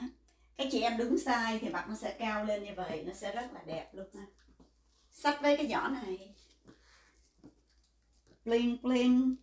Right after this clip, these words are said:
Rất đẹp luôn. <laughs> Là như vậy đó.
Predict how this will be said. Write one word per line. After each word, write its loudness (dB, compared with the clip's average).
Rất 0
đẹp 4
luôn. 4
<laughs> -
Là -2
như -8
vậy -10
đó. -10